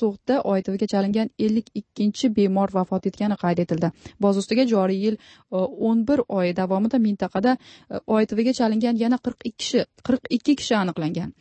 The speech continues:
Bugun viloyatda O I T V-ga mubtalo bo'lganlar soni to'rt yuz kishidan oshdi. Ular orasida ikki nafar chaqaloq ham bor, deb xabar qiladi So'g'dagi hamkorimiz Alisher.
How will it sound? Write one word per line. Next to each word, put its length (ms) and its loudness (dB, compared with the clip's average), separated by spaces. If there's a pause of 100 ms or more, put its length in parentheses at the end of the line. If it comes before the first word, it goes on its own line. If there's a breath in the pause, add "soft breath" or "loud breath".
(120)
Bugun 260 2
viloyatda 360 2
O 20 2
I 80 -2
T 80 -8
V-ga 160 -2
mubtalo 320 -2 (100)
bo'lganlar 460 -2
soni 260 -4
to'rt 260 2
yuz 120 -4
kishidan 260 -2 (120)
oshdi. 180 -2
Ular 240 2
orasida 320 -4
ikki 160 -6
nafar 240 0 (280 loud breath)
chaqaloq 460 0
ham 140 -4
bor, 240 -2
deb 140 -6
xabar 240 0
qiladi 320 0
So'g'dagi 420 -6
hamkorimiz 560 -4 (240 soft breath)
Alisher. 400 -10